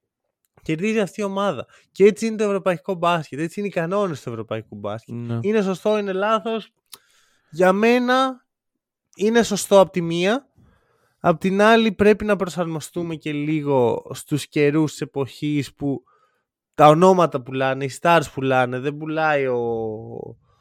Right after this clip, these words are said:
Speaker 1: ο... Δεν, δεν πουλάει η ομαδική δουλειά. Κατάλαβες
Speaker 2: Ναι,
Speaker 1: τι λέω,
Speaker 2: ναι, ναι, ναι.
Speaker 1: ότι είναι καλή φάση και λέμε τώρα, «Ω, Ισπανία, τι μπασκετάρα έπαιξε» και τέτοια.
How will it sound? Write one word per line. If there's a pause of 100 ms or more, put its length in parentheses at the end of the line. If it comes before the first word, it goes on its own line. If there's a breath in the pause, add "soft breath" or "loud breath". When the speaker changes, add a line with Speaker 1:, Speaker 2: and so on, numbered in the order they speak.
(300)
Speaker 1:
ο...
Δεν,
δεν
πουλάει
η
ομαδική
δουλειά. (960 loud breath)
Κατάλαβες
Speaker 2:
Ναι,
Speaker 1:
τι
λέω,
Speaker 2:
ναι,
ναι,
ναι.
Speaker 1:
ότι (720 loud breath)
είναι
καλή
φάση
και
λέμε
τώρα,
«Ω,
Ισπανία,
τι
μπασκετάρα
έπαιξε»
και
τέτοια.